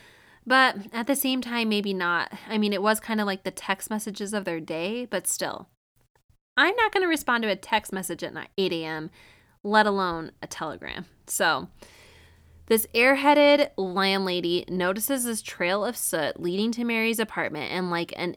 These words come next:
idiot, she reaches for the door handle and burns her hand on it. Like, hello, didn't you ever watch The Office where you have to, like, tap it first, make sure it's not hot? She needs to watch that episode. But also, I think that's kind of interesting because it doesn't mention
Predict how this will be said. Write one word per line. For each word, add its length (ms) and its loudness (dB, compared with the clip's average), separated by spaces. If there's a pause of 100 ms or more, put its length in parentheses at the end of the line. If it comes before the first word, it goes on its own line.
idiot, 540 4
she 160 -6
reaches 340 -2
for 140 0
the 100 -2
door 360 -2
handle 420 -2
and 320 -4
burns 380 -2
her 100 -2
hand 340 -2
on 160 -6
it. 360 -6
Like, 240 -6 (240)
hello, 500 -2
didn't 220 -4
you 80 -4
ever 180 -2
watch 240 2
The 180 -6
Office 460 0
where 80 -2
you 40 0
have 100 -4
to, 80 -4
like, 240 -6 (440)
tap 300 -4
it 180 -12
first, 540 -10
make 160 -10
sure 160 -12
it's 180 -12
not 200 -10
hot? 340 -8 (220)
She 120 -8
needs 220 -4
to 80 -10
watch 220 -8
that 120 -12
episode. 440 -14 (960)
But 100 6
also, 280 8
I 180 6
think 240 0
that's 260 8
kind 220 -2
of 40 -4
interesting 480 -6
because 280 -2
it 100 -2
doesn't 380 2
mention 720 -2